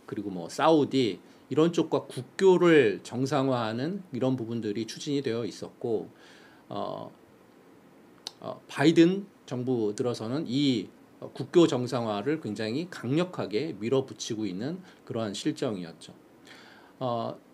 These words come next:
네타냐후 총리가 바이든 정부 이전에 트럼프 정부였을 때는 아랍에미레이트라든지 모로코, 뭐 사우디 같은 이러한 나라들과도 협정을 맺었는데, 그 협정 맺은 협정이 아브라함 협정이라고 해서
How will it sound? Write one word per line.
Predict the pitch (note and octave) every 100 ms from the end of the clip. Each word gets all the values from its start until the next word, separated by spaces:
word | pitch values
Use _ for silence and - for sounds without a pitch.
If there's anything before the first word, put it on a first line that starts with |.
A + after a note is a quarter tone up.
| - -
네타냐후 | B2+ G3 G#3 G#3
총리가 | G3+ G3 G3 F3 C#3+ F3
바이든 | F3+ B2 D#3
정부 | E3+ D3+ D3 C#3+
이전에 | C#3 E3 G3+ E3 G#2+ A#2 G#2 G2+
트럼프 | - G#3 G3+
정부였을 | F3+ D#3 D3 C#3+ C3 G#2 G2+ - C3
때는 | A2+ G#2 C3 G2 F2+ - - -
아랍에미레이트라든지 | G#2 B2+ G#2 A2 A#2+ A#2 G#2+ - F#2 F#2 E2 - D#3 E3 A2+
모로코, | G#2 B2+ G#2+ - A2+ F#2 D#2+
뭐 | E2+
사우디 | E2+ A#2 D#3 E3+ D#3
같은 | A#2+ - G#2+ E2+
이러한 | G2+ B2 D3
나라들과도 | C#3+ A#2 G#2+ F2+ F#2 G2+ D3+ F#3 - - -
협정을 | - G#3 - G#3+ G3 E3+
맺었는데, | G#2 A#2+ G2 F2+ A#2 F#2+ - - - - -
그 | D3+ D#3
협정 | E3+ G3+ G#3 G3
맺은 | C#3 A#2 A2 B2+ B2 A2+
협정이 | D3 B2+ B2 D3 -
아브라함 | - G#2 D#3 F3 D#3+
협정이라고 | D3+ B2+ - A#2 G2 G2+ C#3
해서 | - C3 A2+